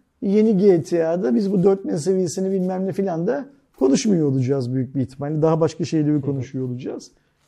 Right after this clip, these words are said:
Speaker 1: Görürüz. İşte b-, böyle olaylar olacak. Biz Cuma raporunda bunu anlatacağız. Bazen güleceğiz, bazen kızacağız,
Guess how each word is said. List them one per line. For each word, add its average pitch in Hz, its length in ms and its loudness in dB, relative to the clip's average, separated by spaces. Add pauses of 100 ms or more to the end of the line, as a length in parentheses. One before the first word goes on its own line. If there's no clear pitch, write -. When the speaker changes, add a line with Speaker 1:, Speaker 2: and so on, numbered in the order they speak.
(100)
Speaker 1:
Görürüz. 220 420 -2 (300)
İşte 226 260 -6 (340)
b-, 202 360 2
böyle 240 240 8
olaylar 233 360 6
olacak. 202 480 2
Biz 208 160 2
Cuma 202 260 2
raporunda 190 380 2
bunu 196 140 2
anlatacağız. 165 640 -2
Bazen 180 400 2
güleceğiz, 160 560 0
bazen 175 380 -4
kızacağız, 165 600 -4